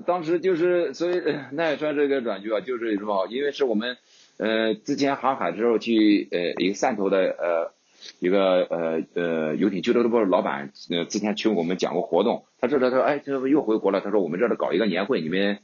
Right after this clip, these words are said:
你们来一下吧，他说我给你出机票钱。那我们就飞去了，飞去了之后，我们白天就配合他<laughs> 讲活动，给人讲励志的故事。晚上我们一夜，我们三口人在酒店里吵架，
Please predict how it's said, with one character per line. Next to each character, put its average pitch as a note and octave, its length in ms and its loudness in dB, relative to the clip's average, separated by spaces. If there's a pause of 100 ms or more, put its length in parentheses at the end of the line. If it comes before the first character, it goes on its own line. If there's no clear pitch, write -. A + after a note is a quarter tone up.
(240)
你 D2+ 80 -4
们 G2+ 120 2
来 F#2 140 4
一 B2 60 4
下 A2+ 140 2
吧， D#2 180 -6
他 D2+ 60 -6
说 E2 100 0
我 D2 60 0
给 D#2 100 -2
你 E2+ 140 -2
出 E2 460 0
机 - 160 -4
票 G2+ 180 0
钱。 C#2+ 220 -8 (520)
那 G2 40 -2
我 E2+ 60 -2
们 D#2+ 60 -2
就 E2+ 80 0
飞 G2+ 140 2
去 G2 100 0
了， D2+ 120 0
飞 D#3+ 100 2
去 E3+ 140 4
了 D#3 80 4
之 C#3+ 80 4
后， C#3+ 60 6
我 G2+ 120 2
们 A#2 140 -4
白 A2+ 180 2
天 C#3 260 0
就 A#2 140 0
配 A2+ 180 -2
合 A2 120 2
他 - 640 -2
<laughs> - 640 -6
讲 F#2 160 2
活 G2+ 160 2
动， A2+ 160 0
给 F#2 80 0
人 A#2 120 2
讲 G2+ 200 0
励 A#2 120 2
志 A#2 140 0
的 A2 80 2
故 A2+ 160 0
事。 F2+ 80 0
晚 F2+ 220 0
上 C3 160 2
我 G2 80 -4
们 A2 180 -2
一 B2+ 180 -2
夜， D#3 140 4
我 A2 140 4
们 G#2 100 -2
三 A#2+ 180 0
口 F#2 80 -8
人 F#2+ 200 -4
在 F#2+ 260 0 (240)
酒 E2+ 160 -4
店 G2+ 180 0
里 F#2 120 0
吵 D2 220 -8
架， D2+ 240 -2